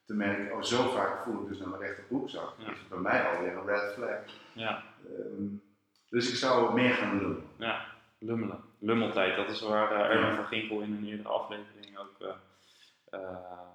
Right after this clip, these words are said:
Speaker 2: waar hij het ook over had. En, eh, ja, dat is, eh, iets waar ik, eh, nog zeker in kan groeien, want ik probeer ook altijd weer wat, eh, wat, eh, te doen. Eh,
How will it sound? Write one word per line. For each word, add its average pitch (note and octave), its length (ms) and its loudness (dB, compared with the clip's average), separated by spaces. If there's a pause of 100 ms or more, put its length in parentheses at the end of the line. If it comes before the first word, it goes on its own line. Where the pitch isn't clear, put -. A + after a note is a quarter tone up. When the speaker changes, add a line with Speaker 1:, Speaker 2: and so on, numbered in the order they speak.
(140)
Speaker 2:
waar - 100 -14
hij G#2 100 2
het G#2 140 2
ook G2+ 140 4
over F#2+ 220 4
had. F2+ 220 4 (200)
En, F#2 340 -14
eh, - 60 -20 (260)
ja, G2 180 0
dat F#2+ 220 -2
is, - 140 -10
eh, G2 240 -4
iets G#2+ 120 -2
waar A2+ 220 10
ik, B2 180 6
eh, B2 140 4
nog B2 160 4
zeker A#2 280 0
in A2+ 80 -6
kan A2 160 -2
groeien, A2+ 340 0
want A#2 120 -6
ik - 140 -14
probeer A2 320 0
ook G#2+ 80 -2
altijd A2+ 320 4
weer G#2+ 180 -2
wat, G#2 300 -6
eh, G#2 120 -12
wat, G#2+ 120 -12 (100)
eh, G2+ 60 -14 (140)
te G#2 180 -8
doen. G#2+ 340 2 (460)
Eh, G2+ 200 -2